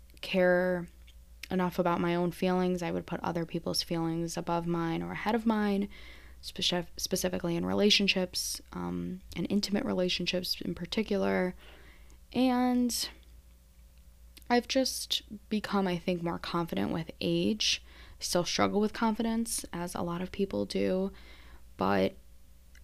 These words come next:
I have surrounded myself with such a different group of people than I did in high school. Um,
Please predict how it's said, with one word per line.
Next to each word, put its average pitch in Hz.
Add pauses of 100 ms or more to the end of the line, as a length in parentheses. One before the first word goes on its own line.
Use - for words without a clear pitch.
(140)
I 175
have 175
surrounded 175
myself 233
with 226
such -
a 196
different 185
group 175
of -
people 233
than 247
I 247
did 247
in 233
high 233
school. 214
Um, 170